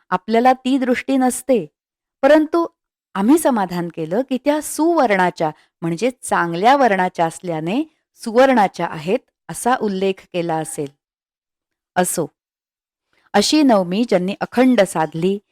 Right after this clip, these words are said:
त्यांची कृपा मिळवण्यासाठी आणि त्यांनी जे मिळवलं, ते प्राप्त करून घेण्यासाठी नऊ भक्तींपैकी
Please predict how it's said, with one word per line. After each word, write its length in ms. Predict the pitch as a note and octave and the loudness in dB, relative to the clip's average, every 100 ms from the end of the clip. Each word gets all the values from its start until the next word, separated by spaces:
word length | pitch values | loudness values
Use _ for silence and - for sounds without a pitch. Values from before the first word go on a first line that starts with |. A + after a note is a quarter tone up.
| _ _ | _ _
त्यांची 360 | G#3+ G#3 G#3+ D#4 | 2 2 2 0
कृपा 340 | D#4 C#4 C4+ | 2 4 4
मिळवण्यासाठी 960 | B3+ A3+ G#3 G3+ G3+ F#3+ F#3 - A#3+ D4 - | 6 4 4 4 2 0 -2 0 -2 -2 -6
आणि 200 | F3+ A3+ | -4 -4
त्यांनी 560 | - A#3+ A3 A#3 D4 D4+ | 0 2 4 4 4 4
जे 260 | B3+ D4+ | 4 4
मिळवलं, 540 | D#4+ B3+ A3+ G#3 F#3+ E3 _ _ _ B3+ | 4 6 6 4 2 0 _ _ _ 0
ते 120 | D#4+ | 2
प्राप्त 420 | - G#3+ - G#3+ G#3 | 4 2 2 -2 0
करून 240 | F#3+ F#3 | 0 0
घेण्यासाठी 760 | E3 D#3+ D#3 D3+ C#3+ - E3+ B3+ - _ _ G#3+ | -2 0 -2 -2 -4 -4 -6 -6 -10 _ _ 0
नऊ 260 | A#3 D4+ | 4 6
भक्तींपैकी 920 | C#4+ A#3 - G3 F#3 F3 E3+ - B3 | 4 2 0 -4 -2 -2 -2 -2 -6